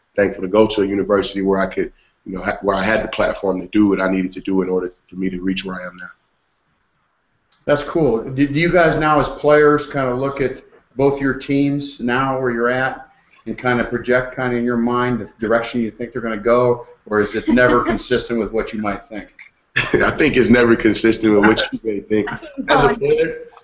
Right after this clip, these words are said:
Speaker 1: as a player, you know what you need. You know where you, you know, might need some guys to fill in and help out. But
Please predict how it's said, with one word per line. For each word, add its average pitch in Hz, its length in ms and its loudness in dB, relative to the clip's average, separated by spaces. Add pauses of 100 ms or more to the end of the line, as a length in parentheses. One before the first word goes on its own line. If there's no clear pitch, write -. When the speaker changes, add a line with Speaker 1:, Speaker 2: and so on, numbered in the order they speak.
Speaker 1:
as 120 120 2
a 120 60 4
player, 139 220 4
you 147 180 2
know 151 220 6
what 135 220 4
you 117 100 6
need. 120 440 2
You 117 120 -6
know 120 220 2
where 113 140 0
you, 110 280 0
you 110 80 -2
know, 107 180 2
might 104 220 0
need 113 120 2
some 104 200 -6
guys 104 280 2
to 101 80 -8
fill 104 300 0
in 104 160 0
and 95 100 -4
help 101 200 -2
out. 101 280 -2
But 92 180 -6